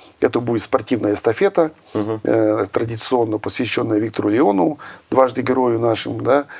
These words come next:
Speaker 1: Э, потом, э, будет, э, эстафета еще забега.
Speaker 2: Мгм.
Speaker 1: Потом будут проходить мероприятия в парках, мероприятия будут проходить, э, на улице. Если брать по главному, у нас будет шествие.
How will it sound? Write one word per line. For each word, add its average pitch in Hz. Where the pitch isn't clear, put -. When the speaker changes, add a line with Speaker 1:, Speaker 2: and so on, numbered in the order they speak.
Speaker 1:
Э, -
потом, 135
э, 110
будет, 117
э, 110
эстафета 120
еще 185
забега. 147
Speaker 2:
Мгм. 113
Speaker 1:
Потом 139
будут 127
проходить 127
мероприятия 120
в 104
парках, 175
мероприятия 120
будут 113
проходить, 113
э, 110
на 113
улице. 156
Если 135
брать 131
по 120
главному, 113
у 135
нас 127
будет 123
шествие. 190